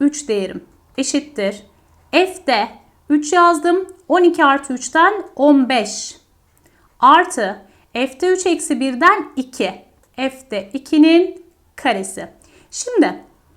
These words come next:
şu ifadenin karesi alınmış ayrı olarak. F birim olduğu için F'de on beş beni on beşe götürecek.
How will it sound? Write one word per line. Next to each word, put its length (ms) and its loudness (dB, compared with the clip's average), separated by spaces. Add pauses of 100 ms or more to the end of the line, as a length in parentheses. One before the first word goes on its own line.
(160)
şu 280 -8
ifadenin 580 4
karesi 380 -6
alınmış 360 -10
ayrı 260 -8
olarak. 360 -6 (340)
F 260 -2
birim 220 6
olduğu 260 0
için 260 -4
F'de 300 -4
on 180 0
beş 200 -2
beni 140 -2
on 180 2
beşe 200 -2
götürecek. 680 -10